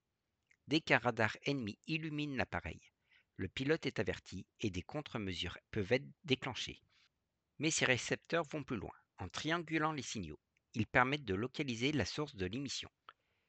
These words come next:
C'est le principe sur lequel se basent des missiles anti-radars comme le harm, capables de remonter les ondes jusqu'à leur origine pour neutraliser les radars adverses. Un concept directement inspiré du Flensburg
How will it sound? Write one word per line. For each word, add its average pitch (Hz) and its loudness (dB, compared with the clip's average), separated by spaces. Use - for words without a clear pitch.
C'est - 4
le 131 2
principe - -4
sur 113 0
lequel 107 0
se - -4
basent 101 0
des 92 -4
missiles 107 -2
anti-radars 98 -2
comme 98 -2
le 95 0
harm, 101 0
capables 135 4
de 101 -2
remonter 139 0
les 92 0
ondes 104 -4
jusqu'à 110 -2
leur 101 -2
origine 120 -4
pour 98 0
neutraliser 107 0
les 90 -2
radars 113 0
adverses. - -8
Un 113 0
concept - -6
directement 131 -2
inspiré 90 -6
du 95 -8
Flensburg - -4